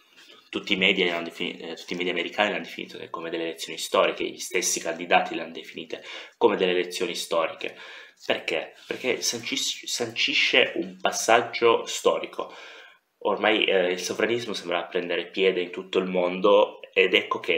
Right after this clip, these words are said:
il spon-, lo sponsor principale del sovranismo prende una, una, tra virgolette, una bastonata. Trump.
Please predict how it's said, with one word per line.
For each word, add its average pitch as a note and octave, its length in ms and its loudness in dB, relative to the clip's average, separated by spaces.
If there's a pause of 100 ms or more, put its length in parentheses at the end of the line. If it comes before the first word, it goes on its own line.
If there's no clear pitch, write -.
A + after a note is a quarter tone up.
(140)
il - 240 -8
spon-, F#2 360 2
lo G2 80 -6
sponsor G#2+ 500 2
principale - 460 2
del F#2+ 80 4
sovranismo G#2 640 -4
prende F2 460 -2
una, D#2+ 480 -2
una, E2 220 -8
tra E2+ 140 -10
virgolette, F2 300 -4
una E2 80 -2
bastonata. E2+ 600 -2 (960)
Trump. - 1300 0